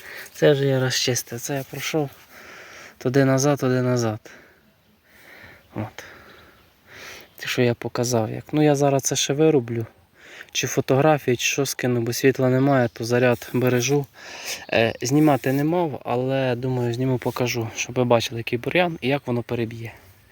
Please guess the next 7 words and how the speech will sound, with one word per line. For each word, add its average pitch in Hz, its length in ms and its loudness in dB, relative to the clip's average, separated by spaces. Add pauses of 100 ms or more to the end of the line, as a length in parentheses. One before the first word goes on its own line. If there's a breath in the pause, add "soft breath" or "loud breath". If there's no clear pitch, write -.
(580 loud breath)
Це 185 160 4
ніяка 156 420 4
не 135 180 0
реклама, 139 600 0
ніяке, 123 400 -2
це 143 180 0
просто, 117 420 -2